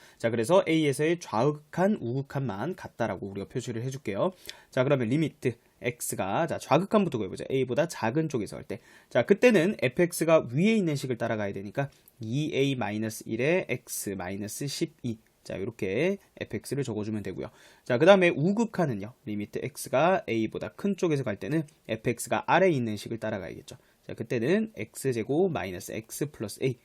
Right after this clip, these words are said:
자, 얘가 fx가 되겠죠. 자, 그 다음은 이제 대입을 해주면 되겠죠. 자, 위의 식에 여기 x 자리에다가 a를 그대로 대입해줄게요.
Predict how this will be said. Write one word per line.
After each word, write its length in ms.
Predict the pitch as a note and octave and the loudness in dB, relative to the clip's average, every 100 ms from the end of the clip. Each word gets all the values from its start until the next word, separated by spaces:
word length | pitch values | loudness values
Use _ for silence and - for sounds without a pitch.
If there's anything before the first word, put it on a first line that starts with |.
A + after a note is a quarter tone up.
| _ | _
자, 180 | - F2+ | -12 -8
얘가 220 | F2+ C3+ | -6 -2
fx가 480 | - - G#2+ - A2+ | -4 -6 -12 -8 -8
되겠죠. 300 | F2 - - _ _ - - | -8 -12 -18 _ _ -20 -20
자, 160 | - C#3+ | 0 2
그 80 | D#3+ | 10
다음은 420 | G#3 F3 D3+ G#3+ | 10 10 4 2
이제 180 | A#2+ G#2 | -4 -2
대입을 340 | C3 E3+ E3 | 2 4 4
해주면 200 | D3+ D3 | 2 0
되겠죠. 340 | G#2+ F2+ A#2+ - _ | -2 -4 -8 -10 _
자, 120 | - G#2+ | -8 -4
위의 260 | C3+ F3 | 2 2
식에 480 | E3 E3 A2+ D3+ G3+ | 2 2 4 4 2
여기 160 | G#2+ - | -2 -4
x 280 | C3 - | -6 -4
자리에다가 680 | C3+ A#2 G#2+ F#2+ G#2+ F3 F#3 - | -2 0 -2 -2 0 2 0 0
a를 400 | C3 B2 E3+ F3 | 0 2 0 0
그대로 360 | A#2+ G2+ G#2+ | -4 -6 -6
대입해줄게요. 580 | A2 G#2+ A2+ G#2+ - B1 | -4 -4 -4 -8 -6 -10